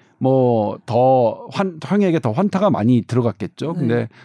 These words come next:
Speaker 1: 저는 그게 너무 부당하다고 생각해서
Speaker 2: <laughs>
Speaker 1: 아, 과도한 이의를
Speaker 2: 귀엽다.
Speaker 1: 제기했다가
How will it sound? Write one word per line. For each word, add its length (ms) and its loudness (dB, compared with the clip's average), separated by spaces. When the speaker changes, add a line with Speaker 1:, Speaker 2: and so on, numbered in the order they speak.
Speaker 1:
저는 200 0
그게 160 0
너무 280 0
부당하다고 520 0
생각해서 640 0
Speaker 2:
<laughs> 440 -6
Speaker 1:
아, 220 -2
과도한 400 2
이의를 260 4
Speaker 2:
귀엽다. 400 0
Speaker 1:
제기했다가 560 2